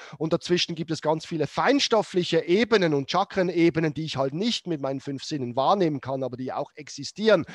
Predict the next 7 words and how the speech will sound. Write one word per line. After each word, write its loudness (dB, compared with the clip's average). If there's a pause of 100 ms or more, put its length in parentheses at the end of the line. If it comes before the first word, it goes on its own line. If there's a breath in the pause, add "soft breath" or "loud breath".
(200 loud breath)
und -6
die -2
zu -4
meinem 0 (160)
multidimensionalen 0
Sein 2
gehören. -2